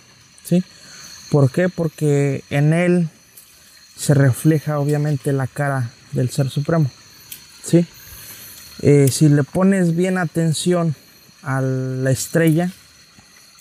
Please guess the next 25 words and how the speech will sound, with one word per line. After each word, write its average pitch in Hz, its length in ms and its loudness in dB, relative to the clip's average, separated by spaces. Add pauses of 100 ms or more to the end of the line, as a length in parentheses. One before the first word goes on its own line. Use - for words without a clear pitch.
(100)
eh, 135 280 4
nosotros, 147 680 -2 (100)
eh, 143 200 -2
o 139 220 -4
bueno, 156 280 0
la 135 100 -2
mayoría 143 460 0
de 160 120 -2
las 143 240 -4
personas 143 560 -4
que 131 300 -6 (480)
son, 156 640 2
eh, 131 580 -4
devotos 143 580 -2
a, 120 320 -8 (300)
a 127 100 -2
Lucifer, 147 540 2 (760)
eh, 131 500 2 (240)
esa 147 240 2
estrella 156 580 0
tiene 147 480 -4 (600)
su - 220 0
cara 143 340 -2
grabada, 135 500 -6 (1300)
¿sí? 170 240 4